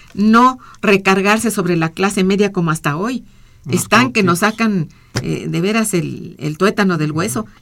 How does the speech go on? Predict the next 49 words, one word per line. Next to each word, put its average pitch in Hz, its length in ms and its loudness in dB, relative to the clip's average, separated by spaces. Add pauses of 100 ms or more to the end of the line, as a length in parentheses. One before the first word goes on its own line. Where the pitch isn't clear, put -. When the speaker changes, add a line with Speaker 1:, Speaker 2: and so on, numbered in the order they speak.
Speaker 1:
y, 180 180 -2
y, 175 240 -4 (100)
y 170 120 0
hasta 170 240 -2
allí 208 400 -2
se 185 160 -2
llega. 208 260 -4
Speaker 2:
Sí. - 240 -16
Speaker 1:
¿Por 160 160 -2
qué? 196 120 0
Porque 202 280 -4
es 220 60 0
necesario 233 560 -2 (240)
que 170 80 -2
aquellos 190 400 0
de 165 160 -2
muy 208 360 0
altos 208 300 -6
ingresos 190 560 -6 (320)
paguen 208 320 -4
como 185 240 -4
es 202 100 -4
defi-, 190 360 -6
debido. 180 520 -4 (100)
Speaker 2:
Exacto. 131 320 -14 (280)
Sí. 143 80 -4
Speaker 1:
¿Eh? 208 300 -4 (200)
Speaker 2:
Sí, - 140 -10
una 143 180 -4
reforma 123 420 -6
fiscal 127 500 -8
que 117 100 -12
sea 117 240 -8
Speaker 1:
De 190 140 2
verdad, 175 380 0 (440)
¿eh? 165 180 -4
Speaker 2:
que 127 120 -8
Speaker 1:
Que 123 140 0
Speaker 2:
sea - 0 -
Speaker 1:
sea 180 200 0
de 214 100 2
Speaker 2:
com-, 220 120 -2
Speaker 1:
verdad. 147 180 -4
Speaker 2:
completa 117 300 -8
y - 20 -4
de 117 60 -6
Speaker 1:
Entonces, 185 260 -2
Speaker 2:
verdad. 120 160 -2
Speaker 1:
esto, 254 360 -2